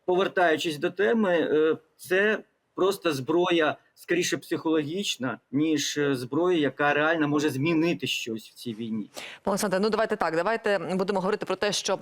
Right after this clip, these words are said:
Speaker 2: м, не можна ігнорувати сигнали повітряної тривоги, ми це все чудово розуміємо.
Speaker 1: Так, безумовно.
Speaker 2: М, але ж у той же час, м, санкції, яких завжди недостатньо, тому що ми розуміємо, з ким ми маємо справу, але вони у цьому випадку все ж таки зіграли свою роль. І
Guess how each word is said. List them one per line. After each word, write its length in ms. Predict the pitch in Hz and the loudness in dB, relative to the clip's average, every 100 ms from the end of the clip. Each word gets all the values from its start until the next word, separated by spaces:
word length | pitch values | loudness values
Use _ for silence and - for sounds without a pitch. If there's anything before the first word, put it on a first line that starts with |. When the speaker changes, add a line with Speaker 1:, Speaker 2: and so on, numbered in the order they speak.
| - | -4
Speaker 2:
м, 280 | 185 185 180 | -2 0 0
не 100 | 196 | 2
можна 280 | 220 202 185 | 2 0 0
ігнорувати 480 | 185 175 175 165 | 0 2 0 0
сигнали 320 | 165 180 175 165 | -2 0 0 0
повітряної 440 | 165 180 180 151 | -2 -2 -2 -2
тривоги, 380 | - 156 160 165 | -2 -4 -2 -2
ми 60 | |
це 100 | 170 | -2
все 180 | 170 147 | -2 -4
чудово 380 | - 185 175 180 | -4 0 0 2
розуміємо. 600 | 175 175 156 151 156 208 | 0 0 -2 -2 -2 -2
Speaker 1:
Так, 80 | 156 | 0
безумовно. 540 | 165 - 339 247 208 - | 2 2 2 2 0 0
Speaker 2:
М, 260 | 247 214 196 | 2 2 0
але 340 | 202 240 220 | 0 2 2
ж 120 | 185 190 | 2 0
у 60 | |
той 120 | 185 | 0
же 100 | 262 | 0
час, 380 | 302 262 247 - | 0 0 0 -2
м, 380 | - 180 180 180 | -4 -2 -2 -2
санкції, 640 | - 254 180 180 233 233 277 _ | -2 0 -2 -2 -2 -2 -4 _
яких 360 | 202 202 254 - - | -4 -2 -2 -4 -4
завжди 440 | 185 226 214 247 | 0 0 2 2
недостатньо, 800 | 202 269 240 - - 165 165 202 | 2 2 2 0 0 -2 -2 -4
тому 200 | 190 196 | -2 -2
що 120 | - | 0
ми 80 | 214 | 0
розуміємо, 380 | 214 196 202 180 | 0 0 0 -2
з 60 | |
ким 180 | - 233 | -2 0
ми 60 | 214 | 2
маємо 240 | 185 170 | 0 -2
справу, 380 | 175 - 160 175 | -2 0 0 0
але 200 | - 190 | 0 0
вони 320 | 180 233 330 403 - - | 2 2 0 -2 -4 -6
у 80 | |
цьому 240 | 196 220 185 | -2 0 0
випадку 500 | 175 170 - 170 160 - - - | 0 -2 -2 -2 -4 -6 -10 -6
все 180 | - 294 | -2 -2
ж 80 | |
таки 400 | - - 285 277 - - | -2 0 0 0 -2 -2
зіграли 420 | 202 254 269 180 | 0 2 2 0
свою 240 | - 170 | 0 0
роль. 220 | 160 160 156 | 0 -2 -2
І 260 | 202 214 | -2 0